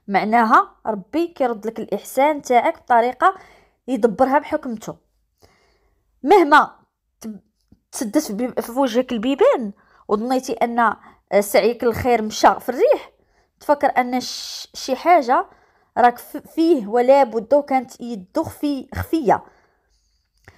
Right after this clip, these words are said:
سواء بكلمه زوينه او، آه، نصحك، او حتى شافك شي واحد شوفه مزيانه. الخير موزع في الارض بالقدره الالهيه كتفوقنا كلنا.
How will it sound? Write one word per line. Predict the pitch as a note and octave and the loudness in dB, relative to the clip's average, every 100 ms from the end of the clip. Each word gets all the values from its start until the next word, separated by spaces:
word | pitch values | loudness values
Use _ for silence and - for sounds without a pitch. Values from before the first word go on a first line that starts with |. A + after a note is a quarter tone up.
| _ | _
سواء | - - C4+ C#4+ G#3 - _ _ | -8 -4 4 6 6 0 _ _
بكلمه | _ - A#3+ A#3 | _ -8 -6 -6
زوينه | G3+ G#3 A3 B3 G4+ _ _ _ _ _ _ _ | -6 -6 -4 -2 -4 _ _ _ _ _ _ _
او، | C#4 C#4 G3+ - _ _ _ _ _ _ G3+ | 6 6 4 -4 _ _ _ _ _ _ -6
آه، | G#3 G3+ G3 F#3+ F#3 F3+ F3 G#3 | -2 0 2 2 0 -2 -4 0
نصحك، | B3+ D4 - C4 - _ _ _ | 0 2 2 0 -2 _ _ _
او | B3+ | 0
حتى | B3+ - F#4 F4+ - | 0 4 6 6 2
شافك | - C#4+ - | -4 -4 -4
شي | - B3+ | -16 -8
واحد | B3 A#3 | -6 -6
شوفه | - A#3 A3+ | -12 -12 -12
مزيانه. | G#3+ G3 G3+ A3 D#4+ - _ _ _ - | -12 -10 -10 -6 -8 -8 _ _ _ -8
الخير | B3+ F#4+ F4 | 0 2 2
موزع | D#4 F4 A#3+ A3+ | 2 0 0 -2
في | A#3 | -4
الارض | A3 F3+ F3 F#3+ _ | -6 -6 -6 -12 _
بالقدره | G#3+ G#3 C#4 C#4+ D4 | -8 -2 0 4 2
الالهيه | C#4+ B3+ C4 C4+ A#3+ C#4+ E4 _ _ _ _ | 0 -2 0 0 -2 -6 -6 _ _ _ _
كتفوقنا | - A#3+ - C#4+ C4 B3+ B3 | -8 -8 -2 -4 -2 -4 -4
كلنا. | B3+ C4+ F3 - | -4 -6 -6 -12